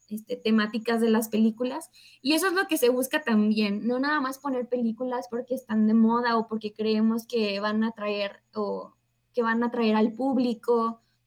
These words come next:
ni poner películas que, ah, bueno, es el ocho de marzo y es el mes de la mujer y, pues, hay que poner pelis hechas por mujeres, no, o sea, se trata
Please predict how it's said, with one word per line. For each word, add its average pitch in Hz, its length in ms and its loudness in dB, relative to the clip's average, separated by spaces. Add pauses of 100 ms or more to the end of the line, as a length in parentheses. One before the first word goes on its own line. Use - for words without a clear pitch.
(460)
ni 247 340 2
poner 247 440 0
películas 262 840 -2
que, 226 220 -6
ah, 269 180 2
bueno, 285 260 -2
es 269 140 -2
el 277 100 -2
ocho 277 260 -4
de 262 140 -2
marzo 277 680 -4
y 220 480 -6
es 226 120 -2
el 247 120 -4
mes 247 160 -8
de 277 60 -6
la 254 120 -2
mujer 226 560 -2
y, 214 380 -8
pues, 220 160 -4
hay 220 80 -4
que 226 100 -20
poner 233 380 -2
pelis 247 540 -2 (360)
hechas 226 280 -4
por 262 180 2
mujeres, 214 480 0
no, 220 180 -2 (220)
o 247 80 -4
sea, 233 180 0 (240)
se 240 140 2
trata 240 420 0